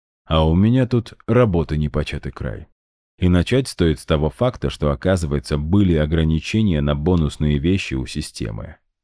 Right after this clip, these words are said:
То-то мне показалось странным, что всего по шестнадцать вещей на Егоре и Джане.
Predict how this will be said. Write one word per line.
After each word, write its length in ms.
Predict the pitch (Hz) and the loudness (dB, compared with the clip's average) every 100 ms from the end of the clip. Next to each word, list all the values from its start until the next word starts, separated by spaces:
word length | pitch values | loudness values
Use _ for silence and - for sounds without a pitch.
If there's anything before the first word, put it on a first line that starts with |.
| _ | _
То-то 280 | - 190 170 | 0 2 4
мне 200 | 113 101 | 4 4
показалось 640 | 90 90 95 87 85 85 - | 2 0 2 4 4 2 0
странным, 680 | - 143 180 120 80 71 | -2 0 2 2 2 0
что 300 | 73 80 76 | -2 -2 -2
всего 400 | 69 - 80 78 | -2 -4 -2 0
по 180 | - 87 | -2 -4
шестнадцать 680 | - 104 - 95 - 78 - | -2 -2 0 -2 -2 -8 -2
вещей 440 | 104 104 - 87 | 0 0 0 0
на 80 | 71 | 0
Егоре 560 | 73 76 80 87 76 76 | 0 -2 0 0 0 -2
и 80 | |
Джане. 580 | 78 85 95 67 52 50 | -4 -4 -2 -2 -6 -12